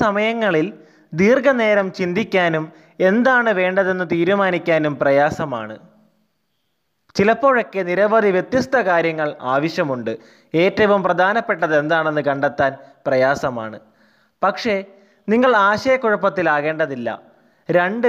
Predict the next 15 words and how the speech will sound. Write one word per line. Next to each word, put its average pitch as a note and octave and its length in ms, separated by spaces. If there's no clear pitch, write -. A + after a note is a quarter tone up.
ലളിതമായ F3+ 600
ചോദ്യങ്ങൾ D3+ 540
സ്വയം E3 400
ചോദിച്ച് C#3+ 500
ആരംഭിക്കുക. B2 600
ഒരു B3 220
അനുയോജ്യമായ A#3 760
ലോകത്ത് E3+ 480
നിങ്ങളുടെ B3 460
ജീവിതം F3 540
ദൈനംദിന A3+ 580
അടിസ്ഥാനത്തിൽ E3+ 720
എങ്ങനെ F3 500
കാണപ്പെടുന്നു? C3+ 640
അതുപോലെ G3+ 540